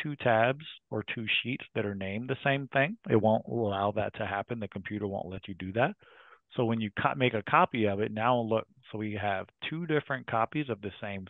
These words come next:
thing. So I can make this one, rename this one, and call it Barbecue Shopping List two. Um, excuse me. And then this could be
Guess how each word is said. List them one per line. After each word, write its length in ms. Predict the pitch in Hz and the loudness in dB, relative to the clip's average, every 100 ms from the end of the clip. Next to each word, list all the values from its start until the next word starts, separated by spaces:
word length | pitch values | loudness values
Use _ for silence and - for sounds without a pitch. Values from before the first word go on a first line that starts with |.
| - | -8
thing. 280 | 95 90 - - _ _ _ _ _ _ _ _ | -8 -8 -18 -20 _ _ _ _ _ _ _ _
So 80 | - | -2
I 120 | 107 | 0
can 160 | 107 104 | 0 -2
make 180 | 98 98 | -4 -4
this 220 | 101 117 - | -2 -2 -4
one, 460 | 101 92 92 92 101 _ _ - | -6 -6 -6 -8 -14 _ _ -8
rename 420 | 104 92 87 82 | -8 -8 -12 -6
this 160 | 127 139 - | -4 -4 -6
one, 440 | 139 131 127 123 _ _ _ _ _ _ _ - | -2 0 -2 -6 _ _ _ _ _ _ _ -14
and 140 | 101 | -10
call 300 | 101 95 92 | -4 -4 -4
it 80 | 90 | -4
Barbecue 840 | 107 107 104 - 107 95 98 95 92 _ _ _ _ _ _ _ - - _ - - | -4 -4 -4 -8 -10 -8 -8 -10 -14 _ _ _ _ _ _ _ -20 -20 _ -10 0
Shopping 360 | 107 101 98 | 0 0 -6
List 300 | 95 95 - - _ _ - | -6 -6 -8 -18 _ _ -12
two. 120 | 107 87 _ _ _ _ _ _ _ _ _ _ _ _ _ _ _ _ _ _ - _ _ - - | -12 -12 _ _ _ _ _ _ _ _ _ _ _ _ _ _ _ _ _ _ -18 _ _ -6 6
Um, 320 | 147 107 107 _ _ | 6 6 -4 _ _
excuse 240 | - 101 | -2 -2
me. 80 | 95 - _ _ _ _ _ _ _ | -4 -14 _ _ _ _ _ _ _
And 100 | 131 | 2
then 120 | 120 | 4
this 160 | 110 117 | 4 4
could 140 | 139 117 | 4 4
be 340 | 107 98 101 | 2 0 -4